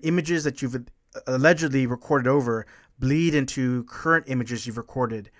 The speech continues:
And if we are to believe that time is an endless, an endless amount of presence,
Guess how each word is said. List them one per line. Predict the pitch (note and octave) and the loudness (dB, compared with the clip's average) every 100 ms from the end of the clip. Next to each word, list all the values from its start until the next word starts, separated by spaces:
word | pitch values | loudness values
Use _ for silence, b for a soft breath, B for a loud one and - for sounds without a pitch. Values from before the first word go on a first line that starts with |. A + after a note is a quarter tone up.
| b b b b | b b b b
And | - C3+ | -6 -2
if | B2+ | 0
we | F3 | 4
are | F#3 | 4
to | D3+ | 2
believe | C3+ D3 D3 | 2 2 2
that | C3 | 0
time | - C3+ C#3 C3+ | -2 4 4 4
is | A#2+ | 0
an | A#2+ A#2+ | -2 -2
endless, | C3+ C3+ C3 - - - b b b b - | -2 0 -2 -4 -8 -10 b b b b -4
an | C3+ C#3+ | -2 0
endless | E3 F3 E3+ - - | 2 4 4 4 0
amount | C#3 C3+ C#3+ C3+ | 2 6 6 6
of | A#2+ | -4
presence, | - - C#3 A#2+ - - - | -2 2 4 2 -4 -6 -6